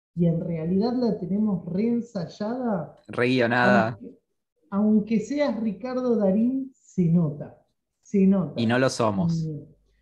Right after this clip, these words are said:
Speaker 1: y no lo somos. Y hasta yo creo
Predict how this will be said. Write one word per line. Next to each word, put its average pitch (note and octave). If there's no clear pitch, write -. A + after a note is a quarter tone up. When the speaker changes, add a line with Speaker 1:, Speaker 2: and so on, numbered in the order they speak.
Speaker 1:
y F#3+
no A3+
lo A#3+
somos. D3+
Y A#3+
hasta -
yo F#4
creo D#4